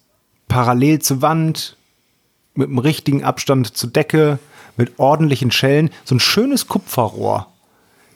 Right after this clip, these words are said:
Das kann doch auch ein Designelement sein, oder? Also das, ich find das gar nicht so schlecht. Das hat so ein bisschen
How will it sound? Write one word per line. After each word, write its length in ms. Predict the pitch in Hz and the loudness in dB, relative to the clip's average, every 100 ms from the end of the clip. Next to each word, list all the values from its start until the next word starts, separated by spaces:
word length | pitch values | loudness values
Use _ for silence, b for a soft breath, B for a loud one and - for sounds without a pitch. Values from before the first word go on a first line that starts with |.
| - | -4
Das 260 | 120 - | -2 -2
kann 280 | - 151 208 | -4 2 2
doch 180 | 196 - | 2 0
auch 560 | 143 165 160 - - _ - | 2 2 0 -6 -10 _ 0
ein 120 | 139 | 2
Designelement 840 | 143 123 156 226 165 98 95 95 98 | 2 2 2 2 2 -2 -2 -4 -4
sein, 240 | 98 98 | -6 -4
oder? 380 | 117 139 196 208 _ B B B B B 110 | 0 0 0 -4 _ B B B B B -2
Also 220 | 135 131 | 2 2
das, 260 | 127 120 - | 2 -2 -4
ich 160 | - - | -6 -6
find 280 | - 202 180 | 0 0 2
das 180 | 143 | 0
gar 140 | - 127 | 0 0
nicht 120 | 127 | 2
so 100 | 117 | 0
schlecht. 360 | - 180 170 - | 0 2 0 0
Das 140 | - | -2
hat 120 | 185 | -2
so 80 | - | -2
ein 100 | 139 | 0
bisschen 440 | 208 - 175 156 | -2 -2 0 0